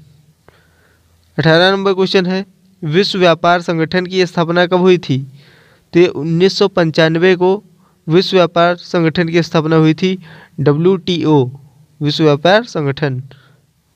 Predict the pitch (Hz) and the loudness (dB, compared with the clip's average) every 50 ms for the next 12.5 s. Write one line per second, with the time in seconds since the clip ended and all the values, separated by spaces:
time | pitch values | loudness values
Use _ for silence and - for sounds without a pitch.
0 | _ _ _ _ _ _ _ _ _ _ _ _ _ _ _ _ _ _ _ _ | _ _ _ _ _ _ _ _ _ _ _ _ _ _ _ _ _ _ _ _
1 | _ - 151 160 180 190 180 190 185 185 175 196 185 190 190 175 - 196 175 175 | _ -2 0 0 2 0 0 0 -2 0 0 0 0 0 -2 0 0 -2 0 0
2 | 175 180 208 _ _ _ _ _ _ _ _ _ _ _ _ _ _ _ _ _ | -4 -4 -6 _ _ _ _ _ _ _ _ _ _ _ _ _ _ _ _ _
3 | _ - - 151 151 160 165 170 180 196 196 196 196 196 180 156 180 185 185 190 | _ -6 -2 2 4 4 4 4 4 2 2 2 0 0 0 0 0 0 2 2
4 | 185 175 165 156 165 175 185 185 180 185 151 139 - - - - _ - _ _ | 2 0 0 0 0 0 0 0 2 0 0 0 -2 -6 -20 -20 _ -20 _ _
5 | _ _ _ _ _ _ _ _ _ _ _ - 165 151 147 - - 196 185 165 | _ _ _ _ _ _ _ _ _ _ _ -4 -2 -2 -2 0 0 0 0 2
6 | 156 165 175 180 175 190 196 190 196 196 _ _ _ _ _ - 175 180 180 175 | 0 0 0 0 0 -2 -4 -6 -8 -12 _ _ _ _ _ -2 0 0 2 2
7 | 170 160 156 151 135 135 147 156 180 - - - _ _ _ _ _ _ _ _ | 0 -2 -2 -2 -2 -2 -2 -6 -8 -12 -18 -20 _ _ _ _ _ _ _ _
8 | _ - 156 151 - - - 190 185 165 170 170 165 160 175 196 214 240 _ _ | _ -6 -6 -4 -4 -4 0 0 0 2 2 0 0 0 0 -4 -4 -4 _ _
9 | _ _ _ _ _ _ _ _ - 151 175 185 165 175 170 156 143 131 131 123 | _ _ _ _ _ _ _ _ -2 0 0 2 2 2 2 2 2 2 0 -2
10 | 127 131 131 127 127 127 123 127 131 151 147 135 139 156 160 160 160 165 175 185 | -2 -2 -4 -2 -2 -4 -4 -6 -8 -6 -4 0 2 2 4 6 4 4 4 2
11 | 185 180 156 151 165 170 175 180 165 160 139 135 165 165 175 175 165 170 156 - | 0 -2 -2 0 0 0 2 2 0 0 0 0 0 0 0 0 -4 -6 -10 -4
12 | - 175 160 160 160 165 160 180 202 233 | -4 -2 0 0 0 0 0 0 -2 -2